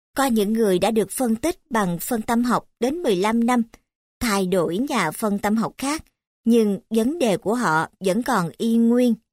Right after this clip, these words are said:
Chúng ta không cần thiết phải phân tích những giấc mơ của một ai. Điều cần thiết là chúng ta đánh thức họ dậy để những giấc mơ dừng lại. Nhưng điều này sẽ đi ngược lại với toàn bộ một ngành nghề.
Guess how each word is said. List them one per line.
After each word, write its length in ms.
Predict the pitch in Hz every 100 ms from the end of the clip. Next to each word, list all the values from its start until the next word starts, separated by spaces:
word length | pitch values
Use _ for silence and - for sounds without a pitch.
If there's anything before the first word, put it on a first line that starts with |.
| _ _ _ _ _ _
Chúng 180 | 226 220
ta 320 | 233 202 180 -
không 200 | 254 214
cần 260 | 220 170
thiết 280 | 156 240 285
phải 140 | - 220
phân 220 | 247 202
tích 240 | 269 311
những 200 | 220 175
giấc 200 | 254 311
mơ 320 | 247 226 214 202
của 100 | 233
một 320 | 254 196 -
ai. 220 | 196 208 - _ _ _ _ -
Điều 220 | 233 185
cần 240 | 202 175
thiết 280 | 185 302 381 _ -
là 140 | 220
chúng 200 | 170 240
ta 200 | 285 240
đánh 240 | 202 226 294
thức 220 | 370 392
họ 140 | 240
dậy 400 | 165 196 165 180 - _ -
để 300 | 214 185 185
những 220 | 247 214
giấc 160 | 294 294
mơ 180 | 247 233
dừng 340 | 208 214 185
lại. 300 | 180 156 185 _ _ _ _ _ -
Nhưng 320 | 214 208 190 -
điều 220 | 226 180 165
này 340 | 180 170 165
sẽ 200 | - 208
đi 180 | 214 214
ngược 360 | 196 190 - -
lại 280 | 185 156 180
với 100 | 269
toàn 360 | 262 220 165 175
bộ 360 | 165 160 180 -
một 240 | 202 180 -
ngành 320 | 190 180 165
nghề. 240 | 165 180